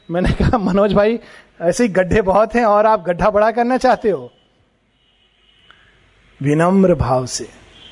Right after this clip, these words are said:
विनम्रता क्या है? हम कितना भी कुछ एक्सपीरियंस कर लें, रियलाइज कर लें, माँ के सामने क्या है?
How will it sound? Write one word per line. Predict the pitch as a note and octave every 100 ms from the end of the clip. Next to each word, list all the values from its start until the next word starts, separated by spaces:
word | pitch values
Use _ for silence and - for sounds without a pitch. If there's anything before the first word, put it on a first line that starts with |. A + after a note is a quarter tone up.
| - - - -
विनम्रता | B2 D3 E3+ F#3 F#3
क्या | F3+ E3+
है? | D3+ A3+ C4+ - -
हम | A#3
कितना | - A#3 - C4 A3 A3
भी | G3+ - D#4
कुछ | D#4 D#4+ D#4+
एक्सपीरियंस | C#4 - C4+ C4 C4+ C#4
कर | -
लें, | B3 C4
रियलाइज | A3 A3 G#3+ A3
कर | - G3+
लें, | F3+ B2+ - _ _ _ _ _ _ _ _ _ _ -
माँ | C3+ D#3
के | -
सामने | G3+ G3+ G#3 A#3
क्या | G#3+ A3
है? | A#3 D#4+ -